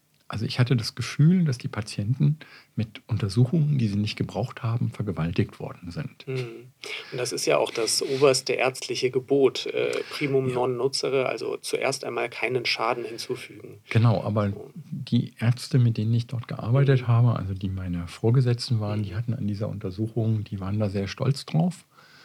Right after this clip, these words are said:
Speaker 2: Dass sie das
Speaker 1: Und
Speaker 2: konnten und
Speaker 1: ich war
Speaker 2: ja.
Speaker 1: natürlich jung und dumm und konnte vielleicht nicht ganz so richtig verstehen, warum die Untersuchung notwendig war.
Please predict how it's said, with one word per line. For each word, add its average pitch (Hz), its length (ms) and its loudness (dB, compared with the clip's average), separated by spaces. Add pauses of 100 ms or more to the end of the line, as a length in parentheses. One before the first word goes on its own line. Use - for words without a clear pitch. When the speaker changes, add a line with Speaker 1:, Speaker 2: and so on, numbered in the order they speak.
(240)
Speaker 2:
Dass - 180 -10
sie - 60 -10
das - 200 0
Speaker 1:
Und 113 120 8
Speaker 2:
konnten 131 560 2
und - 300 -14
Speaker 1:
ich 110 240 0
war 110 120 6
Speaker 2:
ja. 120 80 8
Speaker 1:
natürlich 104 420 2
jung 107 240 6
und 101 180 4
dumm 135 400 4
und 107 140 -4
konnte 113 380 0
vielleicht - 460 -4
nicht 123 160 0
ganz 120 200 0
so - 80 -2
richtig 117 360 -2
verstehen, 120 480 4
warum 110 200 4
die 113 100 4
Untersuchung 117 640 2
notwendig 92 640 2
war. 101 320 0